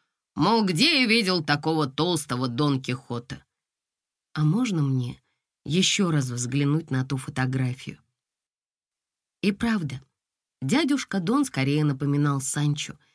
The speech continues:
Того интеллигентного, худощавого хозяина видеопроката заменил неопрятный, видавший виды толстяк.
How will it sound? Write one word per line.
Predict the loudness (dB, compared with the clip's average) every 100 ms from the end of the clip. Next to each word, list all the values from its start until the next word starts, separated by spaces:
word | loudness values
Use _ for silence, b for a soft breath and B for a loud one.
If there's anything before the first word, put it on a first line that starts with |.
| _ _ _
Того | 0 2 4
интеллигентного, | 2 2 -2 -2 0 0 0 0 -2
худощавого | -2 -4 -2 0 -2 -2 0 0 -2
хозяина | -2 -4 0 0 2 0
видеопроката | 0 0 0 -2 -2 -4 -4 -6 -8 -16 b b b _
заменил | -2 2 4 4 4 2
неопрятный, | 2 0 0 2 2 0 -2
видавший | 0 0 0 -2 -2
виды | 0 0 0
толстяк. | -2 -4 -4 -6 -8 -8 -8